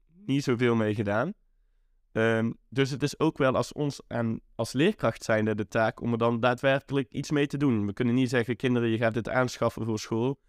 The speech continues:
En, eh, we doen er één keer iets mee en daarna niet meer." Ik denk ook wel dat het een beetje onze verantwoordelijkheid later moet zijn om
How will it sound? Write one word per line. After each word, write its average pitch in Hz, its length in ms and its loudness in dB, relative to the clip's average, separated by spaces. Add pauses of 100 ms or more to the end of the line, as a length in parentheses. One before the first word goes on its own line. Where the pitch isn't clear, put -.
(300)
En, 117 300 2
eh, 113 140 2
we 110 80 0
doen 123 180 2
er 123 120 -2
één 127 160 0
keer 131 140 -2
iets 131 220 -2
mee 127 260 0
en 120 100 -2
daarna 120 280 2
niet 113 120 2
meer." 117 220 2
Ik 104 140 -6
denk 117 200 -2
ook 120 180 -2
wel 135 120 4
dat 127 140 -2
het - 180 -6
een 107 180 -4
beetje 117 300 0
onze 147 280 -4
verantwoordelijkheid 135 680 0
later 131 280 2
moet 123 140 -2
zijn 120 280 0
om 117 200 -2